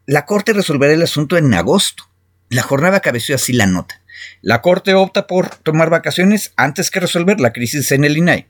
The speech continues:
en la Liga cuatro. El coro reaccionario que tronó contra las vacaciones de verano en la Consejería Jurídica del Ejecutivo Federal no dijo nada contra las de la Suprema Corte de Justicia de la Nación.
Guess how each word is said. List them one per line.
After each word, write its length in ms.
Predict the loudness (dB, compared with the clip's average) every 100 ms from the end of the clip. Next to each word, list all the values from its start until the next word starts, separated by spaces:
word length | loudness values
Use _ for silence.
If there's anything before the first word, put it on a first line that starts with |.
| _ -8
en 120 | -2
la 60 | 0
Liga 240 | 2 -2
cuatro. 280 | -4 -8 -12 _ _ _ _ _ -20 -20 -20 -20 -20 -20 _ _ -4
El 100 | 0
coro 180 | 2
reaccionario 540 | 2 -2 -2 -2 0 0
que 100 | -2
tronó 460 | 0 2 2 0
contra 280 | -2 -2 0
las 180 | 0 0
vacaciones 540 | -2 -2 -2 0 2
de 80 | 2
verano 360 | 2 2 0 0
en 120 | 0
la 80 | 0
Consejería 440 | 0 -4 -2 -2
Jurídica 380 | 0 0 0 0
del 120 | -2
Ejecutivo 440 | -2 -4 -4 0 0
Federal 400 | 2 2 0 -2
no 480 | 2 2 4 2 0
dijo 280 | -4 -2 0
nada 280 | 2 2 0
contra 240 | 0 -2
las 180 | 0 0
de 60 | 0
la 80 | -2
Suprema 400 | -2 0 0 0
Corte 220 | -4 -4
de 60 |
Justicia 380 | -4 -10 -6 0
de 60 | 2
la 80 | 2
Nación. 380 | 2 0 0